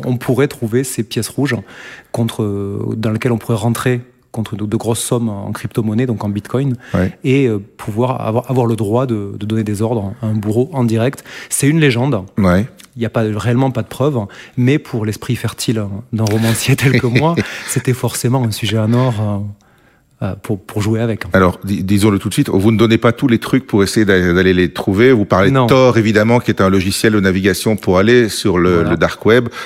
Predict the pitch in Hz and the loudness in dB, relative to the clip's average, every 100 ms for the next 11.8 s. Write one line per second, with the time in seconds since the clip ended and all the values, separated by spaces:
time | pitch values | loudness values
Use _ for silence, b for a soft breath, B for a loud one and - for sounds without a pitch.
0 | B - - 123 113 110 107 107 92 113 | B -6 0 2 2 2 2 2 2 4
1 | 139 147 101 90 90 B B - - 98 | 4 4 4 2 0 B B -2 0 0
2 | - 110 - - 135 131 - 127 117 113 | 0 -4 -8 0 4 4 4 4 6 4
3 | 135 165 - 98 95 87 82 90 82 98 | 4 0 -4 0 2 4 2 0 0 -2
4 | - - 110 - - 120 143 151 B B | 0 0 0 -2 0 2 2 0 B B
5 | - 87 107 107 110 110 104 98 87 80 | -4 0 2 2 4 4 4 4 2 0
6 | 98 98 - - 117 - 151 113 123 - | -2 -6 -8 -4 -4 -2 -4 -4 -4 -2
7 | 120 135 131 131 113 165 139 131 127 170 | 0 2 2 0 0 -4 0 0 2 2
8 | 151 131 - - - 110 104 - 123 117 | 2 -2 -4 -4 -2 -2 -2 0 2 2
9 | - 147 143 110 101 117 - 120 117 104 | 2 0 0 -4 -2 -4 0 -2 -2 -4
10 | 110 104 110 101 104 - 101 - 98 104 | -4 -4 -6 -6 -6 -4 -8 -8 -6 -2
11 | 135 143 - - 139 113 - 101 | 0 -2 -4 -2 -2 -2 -6 -10